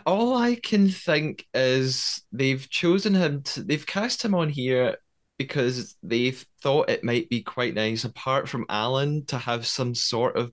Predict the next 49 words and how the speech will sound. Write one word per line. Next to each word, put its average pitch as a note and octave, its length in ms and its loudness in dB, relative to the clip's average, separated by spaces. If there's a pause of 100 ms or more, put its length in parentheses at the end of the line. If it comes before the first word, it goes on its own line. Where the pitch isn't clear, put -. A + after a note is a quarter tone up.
British A#2+ 680 -4 (440)
presence, C#3+ 640 0
and B2+ 140 0
the B2 60 0
fact B2+ 300 -4
that - 100 -2
he A2 540 -4 (1120)
is A#2 160 0
an, A2 140 2 (120)
wa-, A2+ 300 2
or F#2+ 80 2
was F#2 280 0
a G2+ 40 2
member F#2 220 2
of G2 120 -4
Parliament. G2 460 -2
So, E2+ 300 -2
so - 140 -2
we're B2 100 2
used D3 240 -2
to C#3+ 60 -2
seeing A#2+ 360 2
him A#2 320 2
in G2 480 0 (500)
that - 160 -4
context G#2+ 720 -2
of, G2+ 200 -2
you G#2+ 60 -2
know, G2 220 0 (240)
the, G#2 160 -2
the F#2+ 400 -4
Houses G#2 260 -2
of G#2 140 -4
Parliament G2 360 -2
at B1+ 120 -4
Westminster F#2+ 480 -4
and F#2 100 -4
London. F#2 460 0
This, F#2+ 200 -2 (360)
it, - 180 0
it - 180 -2
maybe C3 280 0
just - 340 -2
felt B2 340 0
quite - 360 -4
kitschy C#3+ 680 0
or G#2+ 200 2
fun. B2 520 -2
Let's, A2+ 260 0